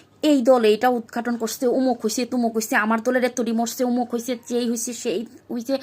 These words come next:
এগুলো নিয়ে লাফালাফি করতেছেন। অথচ এমন একটা ইম্পর্টেন্ট মানুষকে আপনারা অ্যাপ্রিসিয়েট করতেছেন না, এবং কি অনেক ধরনের আলোচনা সমালোচনা করতেছেন। একটা মুহূর্তের মধ্যে, ছত্রিশ মিনিটের মধ্যে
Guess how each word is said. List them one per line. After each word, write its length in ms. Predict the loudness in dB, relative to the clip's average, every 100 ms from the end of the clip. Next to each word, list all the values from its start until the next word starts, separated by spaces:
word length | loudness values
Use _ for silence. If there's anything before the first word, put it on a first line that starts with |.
| -6 -6
এগুলো 360 | 2 6 10 12
নিয়ে 220 | 12 10
লাফালাফি 500 | 6 4 4 2 -2
করতেছেন। 520 | -4 -4 0 2 4 2 -2 -6 0
অথচ 360 | 4 4 6 4 2 -2 -16 -2
এমন 340 | 4 8 8
একটা 240 | 8 6 2 6
ইম্পর্টেন্ট 540 | 4 6 4 4 4
মানুষকে 500 | 4 2 2 0 0 -2 -8
আপনারা 280 | -4 -4 -2
অ্যাপ্রিসিয়েট 440 | -2 -2 -4 -4
করতেছেন 440 | -6 -6 -2 2
না, 140 | 4 2 -6 -4
এবং 300 | 0 4 4 4
কি 200 | 2 2
অনেক 360 | 4 6 4 0
ধরনের 380 | 2 4 2 2
আলোচনা 460 | 4 4 2 -2 -4
সমালোচনা 560 | -4 -2 -2 -2 -4 -4
করতেছেন। 500 | -6 -8 -8 -6 -10 -10 -6 4
একটা 460 | 4 2 _ 6
মুহূর্তের 540 | 10 12 12 10 6 8
মধ্যে, 160 | 8
ছত্রিশ 680 | 6 6 4 6 6 6 6
মিনিটের 360 | 8 8 8 6
মধ্যে 340 | 6 6